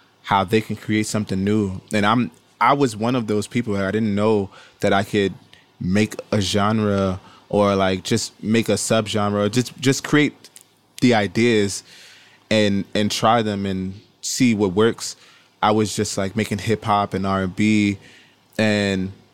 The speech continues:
then when I stumbled upon the dance scene, 'cause I wasn't, like I said, I'm not a dancer, so I wasn't really, like, there all the time. I started dating a dancer, and then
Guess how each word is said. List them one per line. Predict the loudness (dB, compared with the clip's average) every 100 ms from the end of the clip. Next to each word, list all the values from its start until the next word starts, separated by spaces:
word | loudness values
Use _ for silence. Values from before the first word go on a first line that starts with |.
| -16 -2
then | 0 2
when | 0
I |
stumbled | 0 0 2 2
upon | 0 0 0 -2 -4
the | -6
dance | -2 -2 -2
scene, | -4 -6
'cause | -2 0
I |
wasn't, | 2 0 -2
like | -8
I | -4
said, | -2
I'm | 0
not | 0
a |
dancer, | -2 0 -2 -2 -6
so | -4 -2
I |
wasn't | -2 -2 -2 -6 -14 -20 -20 _
really, | 0 2 4
like, | 2 0 -2 -8 -20 _ -2
there | 2 4 4 2 -4 -12 -8
all | -6
the | -4
time. | -2 0 0
I |
started | -2 -2 -2 0
dating | -2 0
a | -4
dancer, | -2 -4 -4 -4
and | -4 -4
then | -4 -4